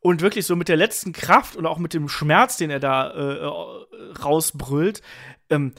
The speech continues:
ich find das eine sehr, sehr heftige Szene. Die ist super spannend und super intensiv dadurch auch, aber, ähm, durch diese Kombination aus dem, äh,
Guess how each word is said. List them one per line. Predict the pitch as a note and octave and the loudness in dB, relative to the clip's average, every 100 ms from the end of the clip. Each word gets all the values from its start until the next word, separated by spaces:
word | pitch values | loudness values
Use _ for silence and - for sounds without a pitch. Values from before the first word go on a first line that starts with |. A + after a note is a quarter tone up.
| _ _ _ _ | _ _ _ _
ich | G3 | -6
find | - A3 | 0 2
das | F#3 | 2
eine | D3+ C#3+ - | 0 -4 -6
sehr, | C#3+ D#3+ F3 | 0 4 4
sehr | D3+ C#3 | 4 0
heftige | B2+ - A#2+ | -4 -10 -12
Szene. | C3+ - C#3+ C3 | -8 -6 -4 -4
Die | C3+ | -6
ist | F#3 | -6
super | G#3+ G#3 | -4 -4
spannend | E3 - D3+ G#3 | -4 -2 -4 -2
und | G3 | -6
super | D#3 G#3 | -6 -4
intensiv | F3+ D3 C3 C4 | -4 -6 -4 -4
dadurch | - D3 C#3 - | -2 -4 -4 -4
auch, | F3 | -4
aber, | D3+ C#3 B2+ - - _ _ | 0 -2 -2 -8 -20 _ _
ähm, | E3+ D#3+ D3+ - - - | 2 2 -2 -12 -20 -8
durch | E3 | -4
diese | F#3+ F3 | -2 -2
Kombination | D#3+ G3+ G3 E3+ - A3 A3 | -2 0 2 0 0 -2 -2
aus | F3+ D3+ | -2 0
dem, | - D#3 D3+ D3 - | 2 2 2 -4 -12
äh, | - E3+ | -16 -16